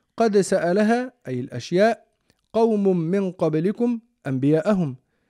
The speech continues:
فأجيبوا ببيان أحكامها،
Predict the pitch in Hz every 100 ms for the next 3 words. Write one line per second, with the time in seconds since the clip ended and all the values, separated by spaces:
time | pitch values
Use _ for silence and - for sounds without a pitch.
0 | _ - 180 175 165 185 214 196 208 214
1 | 180 160 151 160 190 180 156 120 - 143
2 | 135 151 131